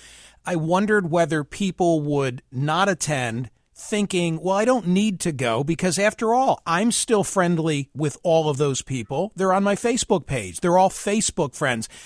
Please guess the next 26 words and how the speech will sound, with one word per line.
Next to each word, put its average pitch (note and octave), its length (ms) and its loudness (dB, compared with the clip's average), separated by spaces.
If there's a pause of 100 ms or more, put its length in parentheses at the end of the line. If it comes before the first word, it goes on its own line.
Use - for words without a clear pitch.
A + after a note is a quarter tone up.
(280)
How A3 280 0
much C#4+ 280 0
of G#3 80 0
an F3+ 140 2
issue C3+ 580 -2
in D#3 300 0
male F3+ 420 2
loneliness, D3 760 0
middle-aged F3 680 2
male D3+ 380 0
loneliness, C3+ 680 -2 (400)
is E3+ 360 2
the D3+ 120 0
social F#3+ 600 0
connectivity D#3+ 1040 -2 (340)
in F3+ 220 2
that E3 200 0
we E3+ 160 0
think C4 300 0
we're F3+ 120 4
having D#3+ 320 2
relationships D3+ 760 -2
that F3 140 -4
we're F#3 160 2
really G3+ 340 2
not? A#2 280 -4